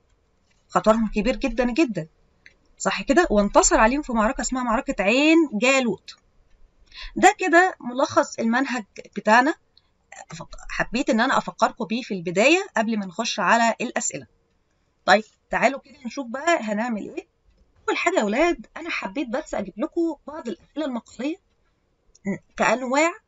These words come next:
أو كنوع نفتكر بي-، آه، بيهم مع بعض إزاي نحل الأسئلة دي.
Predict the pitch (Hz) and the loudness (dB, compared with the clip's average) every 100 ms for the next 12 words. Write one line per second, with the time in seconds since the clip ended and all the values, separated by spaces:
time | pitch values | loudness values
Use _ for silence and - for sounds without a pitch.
0 | - 208 - 220 285 359 _ _ _ 214 | -2 -2 -2 0 2 0 _ _ _ -10
1 | 190 - 349 330 214 196 240 262 226 202 | -6 -4 -2 -2 -4 -10 -10 -8 -6 -4
2 | 202 196 190 320 277 240 208 190 254 330 | -2 -4 -2 -2 -2 -2 -2 -2 0 0
3 | 220 208 196 320 262 - 302 302 - - | -2 -6 -2 -2 -2 -4 -4 -4 -10 -12
4 | 269 262 - | -6 -6 -6